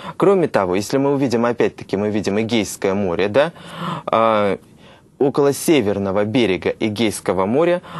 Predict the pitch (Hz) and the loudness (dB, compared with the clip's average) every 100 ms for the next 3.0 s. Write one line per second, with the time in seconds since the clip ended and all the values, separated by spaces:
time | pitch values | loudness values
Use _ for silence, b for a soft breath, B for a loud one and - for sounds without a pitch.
0 | 135 117 113 143 110 101 104 98 117 - | -2 -2 0 0 0 -2 -4 0 -2 -2
1 | - - 98 95 101 - 113 139 160 160 | -8 -4 -4 -2 -4 -4 0 0 2 -2
2 | 156 B - 147 - 113 98 82 - - | -6 B -4 -4 0 2 2 0 -6 -8